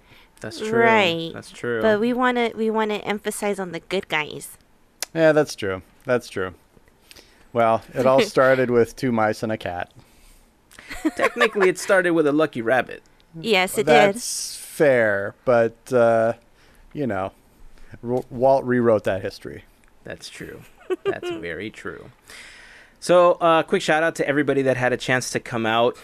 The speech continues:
Speaker 1: You know, we had, uh, some friends and part of the Podcateers fam that was out playing Pokemon Go. They were able to come join us for a little while, have some cake,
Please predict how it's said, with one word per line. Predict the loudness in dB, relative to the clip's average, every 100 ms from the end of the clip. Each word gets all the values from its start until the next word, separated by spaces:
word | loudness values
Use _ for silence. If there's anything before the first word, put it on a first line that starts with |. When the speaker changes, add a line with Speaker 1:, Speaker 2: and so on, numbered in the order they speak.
| -12
Speaker 1:
You | -6
know, | -2
we | -2 -2
had, | -2 -4 -4 -4 -6 -10
uh, | -12
some | -10 -10
friends | -2 -2 0 -4 -6 -8
and | -10 -12 -16 -8
part | -4 -4
of |
the | -4
Podcateers | -4 -4 -6 -6 -4 -2
fam | -2 0
that | -2
was | -6 -8
out | -8 -8
playing | -8 -8
Pokemon | -8 -8 -10 -10 -2
Go. | 0 0 -2 -10 -20 -20 -4
They | 0
were | 2
able | 0 -2
to | -6
come | -6 -6
join | -4 -2 -2 -2
us | -4 -6
for | -10 -8 -4 -2 -4
a | -2
little | -2 -2
while, | -4 -4 -4 -4 -6 -8
have | -8 -10
some | -12 -16
cake, | -18 -4 0 2 0